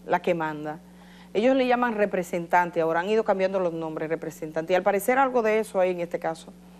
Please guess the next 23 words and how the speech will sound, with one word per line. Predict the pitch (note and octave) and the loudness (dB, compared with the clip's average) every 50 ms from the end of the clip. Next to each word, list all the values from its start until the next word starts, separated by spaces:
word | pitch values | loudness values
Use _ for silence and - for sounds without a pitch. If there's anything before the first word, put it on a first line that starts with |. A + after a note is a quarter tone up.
| - - | -6 -2
de | F3+ F3+ | 0 0
representantes | F#3 F3+ F#3+ F#3+ F#3 G3 F3+ F3 F3+ F3+ G3 G3+ - | 2 0 0 -4 -4 -4 -2 -2 -2 -2 -2 -4 -2
cambiados, | - F3 E3+ E3 E3 D#3+ D#3+ E3+ F3 F3 | 0 -2 0 0 0 0 0 -2 -2 -4
que | F3 - F#3 | -4 -8 -4
son | F#3 - C#4 E4 G#4+ | 0 0 0 0 0
al | F4+ A#3 G#3 | -2 -2 -2
final | A3 G#3+ G#3+ A#3 B3 A#3+ | -2 -2 -2 -2 -2 -2
del | B3 A#3+ A3 G#3+ | -2 -2 -2 -2
día | A#3 B3+ C4 C#4 - - - - - - - - - - - - - - - - - - | -4 -2 -2 -2 -4 -6 -12 -20 -20 -20 -20 -20 -20 -20 -20 -20 -20 -20 -20 -20 -10 -4
los | F#3 G#3 G#3 G#3+ G#3 G3 - | 0 4 4 6 4 4 0
que | - - G#3 G3+ G3 G3 F#3+ F#3+ - - - | 0 2 4 4 4 4 2 0 -2 -2 2
parecen | C4 A#3 A3 A#3+ A3+ - B3+ A#3+ | 2 4 4 2 0 -2 -2 -2
decidir | A3 G3+ - A3 G#3+ A3+ A#3 G#3+ | -2 -2 -2 -2 -2 -2 0 0
la | G3 F3+ | 0 0
suerte | - G3+ F#3 F#3+ - G3 | 0 -2 -2 0 2 2
de | F#3 | 2
lo | F3 | 2
que | - E3+ | 0 -4
se | F3 F3 | -6 -6
hace | E3 - F3 | -8 -8 -8
en | D#3+ | -10
la | D3+ | -10
cárcel. | - - A#2 - F3+ - - | -10 -12 -12 -12 -16 -20 -20